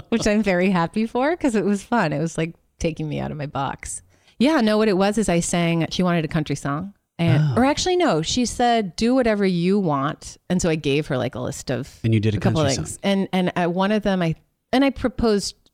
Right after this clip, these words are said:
Speaker 1: three songs, and two of them were country songs. I made that selection because it was Paramount Ranch, and you're in the w-, Old West.
Speaker 2: Yeah.
Speaker 1: You know, Old West
Speaker 2: So
Speaker 1: set.
Speaker 2: you sang, what'd you sing?
Speaker 1: So I sang, uh, Patsy Cline's If You've Got Leavin' on Your Mind. And she wanted it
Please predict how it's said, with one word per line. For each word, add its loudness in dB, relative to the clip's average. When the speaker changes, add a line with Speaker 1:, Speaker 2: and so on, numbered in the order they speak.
Speaker 1:
three 2
songs, 0
and 0
two 0
of 0
them 0
were 0
country -2
songs. -6
I 2
made 2
that -2
selection -4
because -4
it -4
was -4
Paramount -4
Ranch, -8
and -8
you're -6
in -8
the -6
w-, -8
Old -2
West. -8
Speaker 2:
Yeah. -2
Speaker 1:
You 2
know, 2
Old -2
West -4
Speaker 2:
So 0
Speaker 1:
set. 4
Speaker 2:
you 2
sang, 0
what'd 0
you -4
sing? -4
Speaker 1:
So 0
I -2
sang, -2
uh, -4
Patsy -4
Cline's -8
If -8
You've -4
Got -4
Leavin' -4
on -4
Your -8
Mind. -14
And -2
she -8
wanted -2
it -4